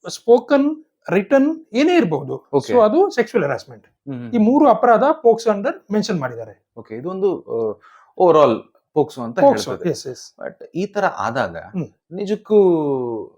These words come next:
Speaker 2: ಓಪನ್ ಅಪ್ ಆಗ್ತಾರಾ? ಓಪನ್ ಅಪ್ ಯಾಕೆ ಆಗ್ಬೇಕು, ಮತ್ತೆ ಹೇಗ್ ಆಗ್ಬೇಕು, ಯಾರ ಹತ್ರ ಹೋಗಿ ಹೇಳ್ಬೇಕು?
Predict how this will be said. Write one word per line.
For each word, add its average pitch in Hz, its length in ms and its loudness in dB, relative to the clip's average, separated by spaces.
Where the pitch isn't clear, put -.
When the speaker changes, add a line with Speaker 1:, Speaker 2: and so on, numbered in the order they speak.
Speaker 2:
ಓಪನ್ 208 220 2
ಅಪ್ - 140 -2
ಆಗ್ತಾರಾ? 95 640 -8
ಓಪನ್ 175 260 -2
ಅಪ್ 190 140 -6
ಯಾಕೆ 160 300 0
ಆಗ್ಬೇಕು, 120 360 -8
ಮತ್ತೆ 160 220 -16
ಹೇಗ್ 175 320 0
ಆಗ್ಬೇಕು, 113 380 -12
ಯಾರ 156 180 -6
ಹತ್ರ 208 160 -12
ಹೋಗಿ 131 240 -10
ಹೇಳ್ಬೇಕು? 90 480 -20